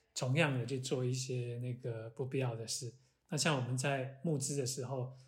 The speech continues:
我就有被告诫说，看起来这个中美之间的关系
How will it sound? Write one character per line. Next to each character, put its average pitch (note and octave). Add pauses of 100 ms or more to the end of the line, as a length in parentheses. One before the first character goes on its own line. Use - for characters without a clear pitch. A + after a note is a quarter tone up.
(220)
我 B2
就 D3+
有 B2
被 C3+
告 B2+
诫 B2+
说， B2+
看 G3
起 D3+
来 C3
这 D3+
个 C3+
中 E3
美 C#3+
之 -
间 C#3+
的 C3
关 C3
系 C3